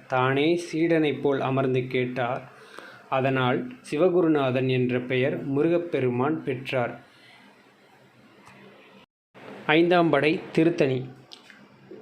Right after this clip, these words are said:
திருச்செந்தூர் சூரனை வதம் செய்து முருகனின் திருத்தணிக்கு வந்து கோபம் தணிந்த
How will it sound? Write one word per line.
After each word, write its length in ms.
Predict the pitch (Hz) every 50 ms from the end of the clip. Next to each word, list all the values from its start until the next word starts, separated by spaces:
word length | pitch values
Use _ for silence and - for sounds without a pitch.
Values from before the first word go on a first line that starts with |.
| - - - - - - - - -
திருச்செந்தூர் 640 | - 196 202 190 - - 208 208 202 185 190 190 185 190 -
சூரனை 360 | 170 175 185 180 170 160 143
வதம் 260 | 139 139 139 156 170
செய்து 500 | 165 - 160 143 139 127 127 123 123 - -
முருகனின் 600 | 156 147 151 165 170 165 160 143 139 135 127 127
திருத்தணிக்கு 680 | 143 147 170 170 - 165 156 147 127 127 - 143 135
வந்து 520 | 127 131 131 135 131 135 127 127 127 127 127
கோபம் 460 | - 151 156 170 175 170 165 147 131
தணிந்த 600 | 123 139 135 139 143 139 131 135 127 127 - 123